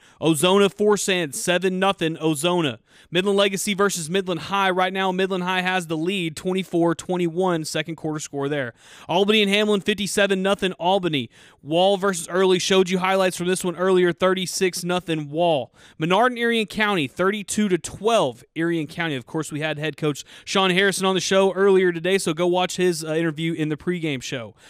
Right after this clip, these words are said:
Big Spring and Lubbock Estacado, sixteen to six, Estacado's up. Ballinger, T L C A San Angelo, seven three. Tight ball game there.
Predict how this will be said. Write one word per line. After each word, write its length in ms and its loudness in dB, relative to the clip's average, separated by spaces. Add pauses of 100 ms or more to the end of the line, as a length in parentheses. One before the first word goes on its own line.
(160)
Big 200 4
Spring 400 2
and 160 0
Lubbock 220 4
Estacado, 500 2
sixteen 600 -4
to 120 -2
six, 460 0
Estacado's 720 -4
up. 240 -2 (320)
Ballinger, 440 2
T 180 -2
L 100 2
C 180 -4
A 220 0
San 220 -4
Angelo, 500 0
seven 460 -2
three. 320 -2
Tight 420 -2
ball 260 2
game 300 0
there. 320 0